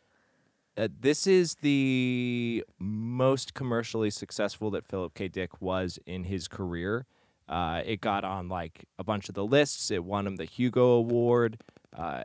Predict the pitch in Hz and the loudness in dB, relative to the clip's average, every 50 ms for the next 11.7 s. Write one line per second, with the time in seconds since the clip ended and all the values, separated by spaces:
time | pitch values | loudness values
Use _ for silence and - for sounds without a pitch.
0 | - - - 127 131 135 135 135 135 131 110 - 170 151 127 117 - - 165 170 | -10 -6 -2 0 2 4 4 4 2 2 0 0 2 4 2 2 2 2 2 2
1 | 160 147 131 110 110 107 120 127 127 123 123 117 107 104 101 107 110 104 104 98 | 4 2 2 2 4 6 8 8 8 6 6 4 4 4 4 4 4 4 4 2
2 | 95 90 82 82 - - - 90 82 73 58 52 57 78 101 107 - - 117 107 | 2 0 -4 -6 -10 -12 -10 -8 -6 -6 -6 -8 -6 -6 -4 -4 -4 -4 -4 -4
3 | 101 - 113 98 - - 101 95 - - - 107 107 104 104 104 101 98 95 92 | -4 -4 -6 -8 -8 -8 -8 -10 -8 -4 -2 0 0 2 2 0 0 -2 -2 -4
4 | - - - 101 95 95 95 95 92 90 87 - _ _ _ _ _ _ - 85 | -4 -2 0 0 0 2 2 0 0 -2 -2 -6 _ _ _ _ _ _ -8 -6
5 | 85 87 82 82 - - - 123 120 110 104 - 110 110 104 95 87 78 - - | -4 -4 -4 -4 -2 2 4 6 6 4 4 2 0 0 0 0 -4 -6 -10 -4
6 | - - 131 131 - - - 135 123 120 117 113 - 117 117 110 107 104 101 98 | 0 2 2 2 2 2 2 4 4 4 4 2 2 2 2 4 2 2 0 -2
7 | 92 - - 117 110 101 - - 110 101 101 101 98 98 90 - - _ _ _ | -4 -4 -2 -2 -2 -2 -2 -4 -4 -2 -2 0 0 -2 -4 -6 -8 _ _ _
8 | _ _ - 87 87 90 87 87 92 104 113 117 113 107 104 104 107 107 101 101 | _ _ -8 -6 -4 -2 -2 -2 -2 0 0 0 0 0 0 0 0 0 0 0
9 | 101 98 98 90 107 104 101 95 95 95 90 98 95 98 90 92 90 85 85 - | -2 -2 -4 -4 -4 -2 -2 -2 -2 -2 -2 -2 -2 -2 -2 -4 -4 -4 -4 -6
10 | - - 120 117 110 104 98 - - - 113 101 90 90 - 90 87 90 87 92 | -4 -4 -4 -4 -4 -4 -4 -4 -4 -2 -2 -2 -2 -4 -4 -6 -6 -4 -4 -2
11 | 104 107 95 - - - 92 87 - - - 80 73 73 | -2 -2 -4 -4 -6 -6 -6 -8 -10 -12 -14 -12 -14 -14